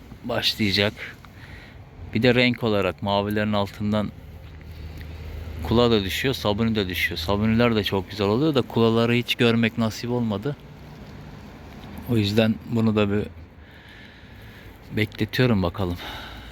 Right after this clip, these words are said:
Bir tane kula erkek yakalamıştım üç sene önce.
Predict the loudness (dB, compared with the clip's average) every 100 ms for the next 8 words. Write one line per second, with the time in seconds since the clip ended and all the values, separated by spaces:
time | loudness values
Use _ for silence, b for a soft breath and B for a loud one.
0 | B B B B B B B -20 -20 -20
1 | -20 -20 -20 -20 -20 -18 -18 -18 -18 -18
2 | -18 -18 -18 -18 -18 -16 -12 -8 -4 -2
3 | -4 -8 -20 -20 -20 -20 -10 -2 4 4
4 | 2 -2 -4 -4 -6 -6 -6 -6 -8 -8
5 | -16 -20 -20 -20 -20 -10 -6 0 0 0
6 | -2 -4 -4 -6